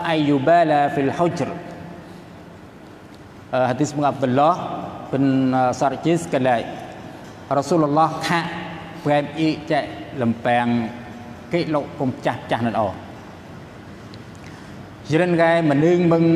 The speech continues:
lebih kong ke kak bre trai koto hajat, bre trai jual trai atau trai, eh, buat tian orai, nan je mela pon kiau kong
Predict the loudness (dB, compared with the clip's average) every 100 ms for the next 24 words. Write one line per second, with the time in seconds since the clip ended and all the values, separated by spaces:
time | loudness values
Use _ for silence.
0 | 2 -2 -8 -10 -10 -8 -6 0 2 4
1 | 2 2 2 0 -2 -4 0 0 2 2
2 | 2 0 2 0 2 0 0 0 -4 -2
3 | -2 0 0 2 2 2 0 2 2 2
4 | 2 4 4 4 4 2 -4 -10 -6 -6
5 | 0 0 2 2 2 2 -2 -6 -10 -12
6 | -6 0 2 4 4 4 4 4 2 0
7 | -4 -4 0 0 0 0 0